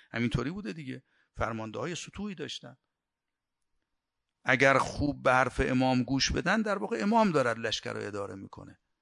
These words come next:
در ظرف عصمت امیرالمومنین تو خارج واقع می‌شه، می‌گم نه، متناسب با تبعیت.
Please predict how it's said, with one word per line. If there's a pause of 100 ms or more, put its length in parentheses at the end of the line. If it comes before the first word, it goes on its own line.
(540)
در
ظرف (720)
عصمت
امیرالمومنین
تو
خارج
واقع
می‌شه،
می‌گم
نه،
متناسب
با (220)
تبعیت.